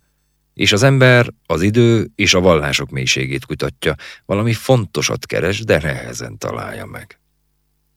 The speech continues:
Olav könyveket írt a kétségekről, a keresésről, de erről itt most nem esik szó. A felesége, Helgé anyja meghalt. Helgé megszületett, ő pedig meghalt.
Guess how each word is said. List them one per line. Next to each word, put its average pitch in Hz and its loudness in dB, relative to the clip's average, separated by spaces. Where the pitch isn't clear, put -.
Olav 147 6
könyveket 73 0
írt 76 -2
a - -6
kétségekről, 80 0
a 71 -4
keresésről, 65 0
de 123 4
erről 120 4
itt 120 0
most 107 -2
nem 67 -6
esik - -8
szó. 50 -6
A - -12
felesége, 107 4
Helgé 95 2
anyja 90 2
meghalt. 55 -10
Helgé 71 -2
megszületett, 87 -2
ő 127 2
pedig 87 0
meghalt. - -8